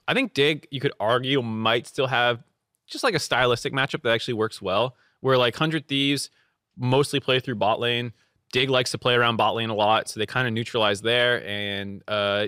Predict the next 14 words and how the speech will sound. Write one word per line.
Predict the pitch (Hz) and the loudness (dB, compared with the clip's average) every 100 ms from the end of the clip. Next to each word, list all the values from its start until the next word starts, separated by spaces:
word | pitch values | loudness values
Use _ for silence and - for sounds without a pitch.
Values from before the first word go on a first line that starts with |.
| - | -4
Someday | - 147 147 139 | -2 0 2 0
can | - 117 | 0 -6
slam | - 170 170 | -2 0 0
Fate | 139 120 - | 0 -2 0
God, | 110 110 | 2 2
but | 110 - | 0 -2
we've | 117 | 0
already | 123 110 | 0 2
talked | 127 | 0
about | 113 | 0
how | 117 | 0
they | 110 | 2
don't | 135 110 | 0 0
really | 117 156 160 185 | 0 2 4 2